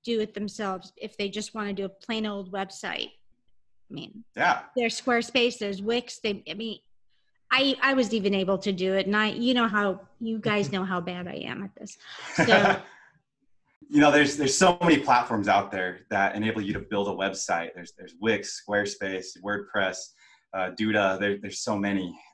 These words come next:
Speaker 2: Um, the problem with all these, I mean, there, there's a reason why they're so cheap, and there's a reason why it's very much so do it yourself. I mean, the goal that a business owner has is, "I need a website. I just need to get something up." So if it's easy to do, like,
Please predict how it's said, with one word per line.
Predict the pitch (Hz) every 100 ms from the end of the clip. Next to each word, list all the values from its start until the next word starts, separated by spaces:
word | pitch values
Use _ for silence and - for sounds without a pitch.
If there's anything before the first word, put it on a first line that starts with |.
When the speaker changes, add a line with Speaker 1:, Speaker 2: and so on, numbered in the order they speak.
| 107
Speaker 2:
Um, | 101 92 87 - -
the |
problem | - 185 214 139
with | 107
all | 101 95
these, | 98 98
I | 104
mean, | 107 104
there, | 131
there's | 151
a | 156
reason | 156 190 156
why | 131 131
they're | 113
so | - 98
cheap, | - 104 95 -
and | 101
there's | 101
a | 107
reason | 131 117 107
why | 110 107 101 - - _ -
it's | -
very | 120 110 107
much | 104
so | - 104 98 92
do | 110
it | 101
yourself. | 95 90 - 82 - 95
I |
mean, | 98
the | 98
goal | 101 127 123
that | 107
a | 101 -
business | 131 120 113 113
owner | 104 95
has | 117 117 101
is, | 95 - - -
"I | 170
need | 170
a | 120
website. | 113 170 - 92 87
I | 117
just | 143
need | 165
to | 107
get | 101 123
something | 127 110 98 95
up." | 123 120
So | - 101 95 - _ _ _
if | 123 120 _
it's | 151 147 139
easy | 151 135 113
to | 104
do, | - 151 131 110 110
like, | 101 95